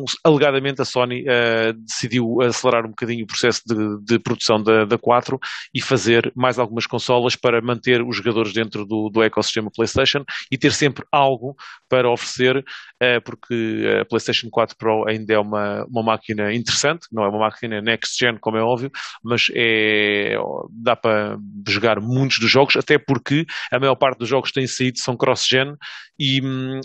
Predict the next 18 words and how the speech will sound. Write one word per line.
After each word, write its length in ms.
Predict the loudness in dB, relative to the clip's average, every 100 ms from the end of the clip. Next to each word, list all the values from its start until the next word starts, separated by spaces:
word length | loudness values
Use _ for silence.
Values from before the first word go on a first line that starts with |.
| -10
o 80 |
que 140 | 2 4
leva 200 | 4 2
também 540 | 0 0 0 0 -4 -2
a, 540 | 0 2 2 0 2
a 40 | 2
esta 260 | 2 -2
facilidade 580 | -4 -4 -2 2 2 0 -6
de 80 |
poderem 340 | -10 -4 -2 -2
optar 340 | -4 -2 -2 -2
por, 180 | -6 -4
por 180 | 0
ambas 240 | 0 0 0
a-, 260 | 2 2
as 100 | -2
consolas. 520 | -2 -6 -2 -2 -2 -6 -8 -14 -14 -8 0
Hum, 540 | 0 0 -4 -12 -14